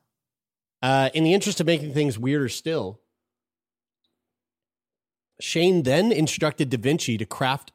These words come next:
pickup lines based on story prompts about post-human A Is that were using them to flirt. The machine yielded the following dysto-, dystopic results. "Hey, baby,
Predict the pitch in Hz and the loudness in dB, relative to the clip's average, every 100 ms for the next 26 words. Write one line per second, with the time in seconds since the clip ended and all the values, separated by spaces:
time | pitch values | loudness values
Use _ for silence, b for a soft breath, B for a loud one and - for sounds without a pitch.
0 | _ 196 190 180 143 135 127 104 120 135 | _ -8 -4 -4 0 0 0 -2 -4 -4
1 | - 127 - - 117 127 131 - 110 101 | -2 -2 -4 -4 -2 -2 -4 -4 -4 -4
2 | - - 107 104 104 - _ _ _ _ | -8 -10 -6 -4 -4 -6 _ _ _ _
3 | _ _ _ _ - 143 151 - 147 143 | _ _ _ _ -6 -2 0 -2 0 2
4 | 139 - 123 120 117 113 87 - - _ | 2 0 -2 0 0 0 -4 -8 -12 _
5 | _ _ - 127 110 117 113 123 127 131 | _ _ -6 -4 -2 -2 0 0 0 0
6 | 117 104 101 - 104 85 - _ _ _ | -2 -2 -6 -8 -6 -8 -12 _ _ _
7 | _ _ _ - 127 - - 151 156 147 | _ _ _ -6 -4 -2 0 2 2 2
8 | 143 135 113 - 117 123 127 131 104 110 | 0 0 -4 -2 0 2 2 0 -2 -6
9 | - 113 - 127 113 - 110 113 107 - | -4 -4 -4 -6 -6 -2 -2 -4 -8 -10
10 | 107 95 85 65 - - _ _ _ _ | -8 -6 -6 -8 -12 -16 _ _ _ _
11 | _ _ _ _ _ _ _ _ 151 143 | _ _ _ _ _ _ _ _ -2 0
12 | 113 104 113 139 | 0 -2 -4 -8